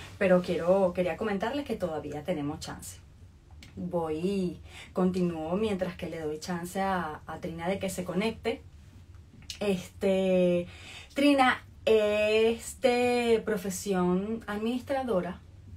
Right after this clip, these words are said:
pero es astróloga de vocación. Ya ella no se encuentra trabajando como administradora porque, aparte de trabajar únicamente con esta parte, digamos, si se puede decir holística,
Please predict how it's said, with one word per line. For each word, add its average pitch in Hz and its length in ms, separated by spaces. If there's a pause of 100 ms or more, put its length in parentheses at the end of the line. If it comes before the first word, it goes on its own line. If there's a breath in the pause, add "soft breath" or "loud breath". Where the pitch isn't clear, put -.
(580)
pero 180 520 (140)
es 175 920
astróloga 190 500
de 180 60
vocación. 226 580 (560 loud breath)
Ya 190 340
ella 214 460
no 202 260
se 180 160
encuentra 185 400
trabajando 175 480
como 190 200
administradora 196 840
porque, 180 400
aparte 160 720 (100)
de 170 220
trabajar 156 540
únicamente 185 640
con 202 180
esta 180 320
parte, 190 520 (720)
digamos, 180 760 (280 loud breath)
si - 60
se 180 80
puede 180 200
decir 196 180
holística, 220 640